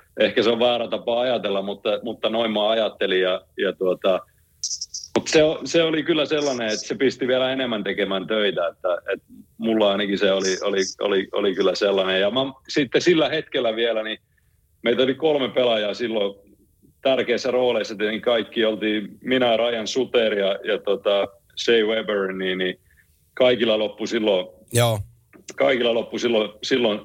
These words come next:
Speaker 1: sopimuksesta. Mä olin ensimmäinen meistä, joka teki sen jatkosopimuksen ja, ja, ja totta kai mä toivoin, että, että me kaikki kolme pystyttäisiin jatkaa sillä, siellä ja, ja sitten seuraavana kesänä niin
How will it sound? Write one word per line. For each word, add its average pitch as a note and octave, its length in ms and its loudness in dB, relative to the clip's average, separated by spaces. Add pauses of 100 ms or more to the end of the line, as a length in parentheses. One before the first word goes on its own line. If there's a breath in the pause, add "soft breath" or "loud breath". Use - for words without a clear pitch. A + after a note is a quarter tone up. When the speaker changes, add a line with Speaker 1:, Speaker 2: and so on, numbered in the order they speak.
Speaker 1:
sopimuksesta. A2+ 640 0
Mä A#2 80 2
olin B2 220 4
ensimmäinen G#2+ 560 -4
meistä, G2 300 -4
joka F#2+ 220 -2
teki G2+ 220 -2
sen F#2 100 0
jatkosopimuksen F2+ 840 0
ja, F2+ 140 2 (1040 soft breath)
ja, F2+ 120 6
ja F#2+ 180 2
totta G#2+ 340 -2
kai G#2+ 160 0
mä G#2 160 -2
toivoin, G2+ 500 -2
että, G2 200 -4
että G#2 320 -8
me G2 100 -8 (120)
kaikki G#2+ 320 -2
kolme G#2 280 0
pystyttäisiin G2+ 420 -2
jatkaa G2 360 0
sillä, F2+ 220 -4 (140)
siellä G2 400 2
ja, F#2 240 -2 (180)
ja G2 80 -4
sitten F#2+ 400 0 (240)
seuraavana G#2 420 2
kesänä G#2 400 0
niin F#2+ 260 -4